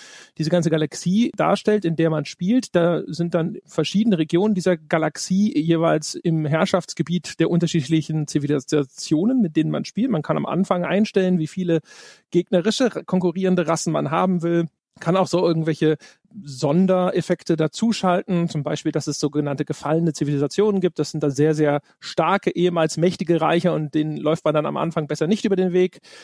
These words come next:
Und das Erste, was man aber macht, ist, man startet da auf seiner Heimatwelt und dann erforscht man die nähere Umgebung mit einem Forschungsschiff. Dann entdeckt man, dass es da irgendwo wahrscheinlich Ressourcen gibt. Es gibt, äh, drei verschiedene Ressourcen, die man im Spiel, na, eigentlich vier, die man da sammelt.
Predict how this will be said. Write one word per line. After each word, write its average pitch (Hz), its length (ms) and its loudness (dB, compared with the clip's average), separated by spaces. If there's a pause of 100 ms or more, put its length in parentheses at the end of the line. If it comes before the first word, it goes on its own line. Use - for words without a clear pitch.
(320)
Und 165 140 -4
das 185 120 2
Erste, 208 340 2
was 214 140 0
man 196 140 0
aber 151 160 2
macht, 226 300 0
ist, 226 140 0
man 175 120 2
startet 220 420 0
da 208 100 0
auf 165 140 0
seiner 147 280 -2
Heimatwelt 240 720 0
und 165 120 -4
dann 147 120 -2
erforscht - 520 -2
man 175 120 4
die 165 80 0
nähere 147 320 -2
Umgebung 208 540 -2
mit 185 100 -4
einem 120 200 -8
Forschungsschiff. 180 800 0
Dann 143 160 -6
entdeckt 131 320 -4
man, 156 160 -2
dass 135 160 -4
es 135 100 -6
da 135 200 2
irgendwo 185 520 2
wahrscheinlich 143 480 -4
Ressourcen 196 480 2
gibt. - 240 -2
Es - 100 -10
gibt, - 260 -10
äh, 131 160 -6
drei 135 200 -2
verschiedene 202 380 -2
Ressourcen, 185 500 2 (520)
die 165 240 -4
man 151 180 2
im 147 120 0
Spiel, 156 480 0
na, 143 160 0
eigentlich 151 280 0
vier, 226 300 2
die 196 120 -2
man 165 140 -2
da 151 120 0
sammelt. 220 320 0